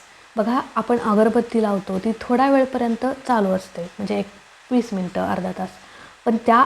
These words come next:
अगरबत्तीचा सुगंध जर दिवसभर तुमच्या घरामध्ये दरवळत असेल किंवा अगरबत्ती सोडून एक वेगळ्याच प्रकारचा सुगंधी सुगंध, म्हणजे अगदी तो सुगंध तुम्हाला हवा हवासा वाटतोय किंवा त्या सुगंधाने तुमचं घर प्रसन्न राहतंय, मन प्रसन्न राहतंय,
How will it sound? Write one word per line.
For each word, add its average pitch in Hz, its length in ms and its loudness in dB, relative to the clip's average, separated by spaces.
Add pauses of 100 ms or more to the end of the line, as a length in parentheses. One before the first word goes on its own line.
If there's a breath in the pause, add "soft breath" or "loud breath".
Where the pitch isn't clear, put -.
अगरबत्तीचा 214 680 -2
सुगंध 196 440 -4
जर 202 140 0
दिवसभर 233 760 2 (100)
तुमच्या 214 240 -4
घरामध्ये 196 480 -2
दरवळत 180 400 -2
असेल 180 260 -10 (460 loud breath)
किंवा 254 240 -2
अगरबत्ती 240 440 2
सोडून 233 280 2 (100)
एक 240 220 -6
वेगळ्याच 226 520 2
प्रकारचा 240 520 -6
सुगंधी 233 640 2
सुगंध, 196 460 -2
म्हणजे 190 320 -6
अगदी 220 420 -2 (300 loud breath)
तो 247 80 6
सुगंध 220 320 2 (120)
तुम्हाला 220 280 -2
हवा 208 220 -4
हवासा 220 460 0
वाटतोय 196 440 -6 (440 loud breath)
किंवा 233 160 2
त्या 247 180 0
सुगंधाने 220 500 0
तुमचं 220 280 0 (160)
घर 233 140 2
प्रसन्न 247 420 0
राहतंय, 190 440 -2
मन 214 240 0
प्रसन्न 226 340 -4
राहतंय, 190 340 -8